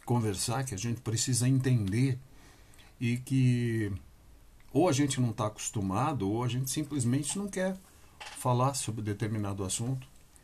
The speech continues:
ou acha que não tem informação suficiente pra falar sobre determinado assunto, o que também é um erro, né? De qualquer forma, não tô aqui pra ensinar ninguém, não tô aqui pra dizer que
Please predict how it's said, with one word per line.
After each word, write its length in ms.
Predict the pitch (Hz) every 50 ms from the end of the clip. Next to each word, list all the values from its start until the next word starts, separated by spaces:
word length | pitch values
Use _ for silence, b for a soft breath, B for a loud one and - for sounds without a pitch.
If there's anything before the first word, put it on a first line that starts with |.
| B B B B B B B B B B B
ou 160 | 160 170 185
acha 200 | 185 190 185 180
que 120 | - - 156
não 120 | 151 135
tem 200 | 131 151 160 170
informação 600 | 156 131 143 139 131 123 113 107 - 147 147 156
suficiente 560 | - - - 127 113 101 - 104 117 139 -
pra 220 | - - 104 104 104
falar 320 | - - 101 101 117 143
sobre 300 | - - - 104 95 98
determinado 600 | 95 98 98 101 104 98 98 95 92 90 87 87
assunto, 440 | 85 - - 98 101 113 - - - - - - - b b b b b b b b b b b b b b b b b b b - - - - - -
o 100 | - 160
que 240 | 135 - 262 247 220
também 360 | 196 - 107 101 113 151 170
é 60 | 135 92
um 120 | 90 90
erro, 220 | 90 90 90 92 92
né? 140 | 92 123 127 - - - - - - - - - - B B B B B B B B B B B B - -
De 100 | - 190
qualquer 280 | 208 202 202 196 185
forma, 320 | - - 160 139 123 123 123
não 160 | 127 139 131
tô 120 | 147 147 135
aqui 180 | 131 - 143
pra 140 | 135 123 120
ensinar 340 | 117 - - 123 120 110 107
ninguém, 360 | 104 104 107 143 175 185 185
não 200 | 190 180 160 143
tô 200 | 131 131 110 110
aqui 240 | 107 104 - - 117
pra 220 | - - 104 107
dizer 460 | 98 98 95 95 92 92 98 101 101 -
que 400 | - - 107 104 98 95 85